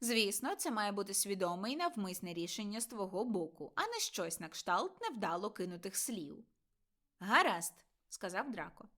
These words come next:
Це звучало безпечно. «Друга умова. Я даю обітницю вважати ворогом будь-кого, хто вбив Нарцису, що я визначу якомога краще в міру моїх здібностей раціоналіста.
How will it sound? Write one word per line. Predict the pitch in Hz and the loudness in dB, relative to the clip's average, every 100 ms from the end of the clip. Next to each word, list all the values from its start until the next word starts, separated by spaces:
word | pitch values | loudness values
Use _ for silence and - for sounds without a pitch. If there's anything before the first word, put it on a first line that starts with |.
| _ _ | _ _
Це | - 185 | -6 -4
звучало | 226 370 - 175 196 | -2 -2 -2 -2 -2
безпечно. | 214 - - - - - - - _ _ _ - | 0 -2 -2 -12 -12 -14 -16 -20 _ _ _ 2
«Друга | 359 359 214 165 | 6 6 6 2
умова. | 160 165 156 - - _ _ _ 208 | -2 -6 -8 -12 -16 _ _ _ 4
Я | 214 214 | 8 10
даю | 196 196 | 8 4
обітницю | 196 180 175 214 233 392 | 2 2 0 -2 -2 -2
вважати | 302 220 208 190 | 2 2 2 -2
ворогом | 190 180 190 233 262 226 | -2 0 2 2 2 0
будь-кого, | 190 233 269 - 403 254 202 | 2 0 0 2 2 4 2
хто | 233 - | 0 0
вбив | 302 220 233 | 2 4 4
Нарцису, | 233 254 247 - 180 160 - 165 - | 4 0 0 -2 -2 -2 -4 -6 -12
що | - - | -4 4
я | 202 190 | 6 6
визначу | 190 190 254 254 | 0 0 -2 0
якомога | 294 214 220 214 208 180 | 2 2 2 2 2 0
краще | - 185 226 - 339 | 0 0 0 -4 -2
в | |
міру | 233 214 | 0 0
моїх | 208 196 190 202 | 0 0 -2 -4
здібностей | 170 170 190 294 - 392 | -2 -2 -2 -4 0 2
раціоналіста. | 214 190 226 214 214 196 - - - | 4 2 0 0 0 -2 -6 -8 -12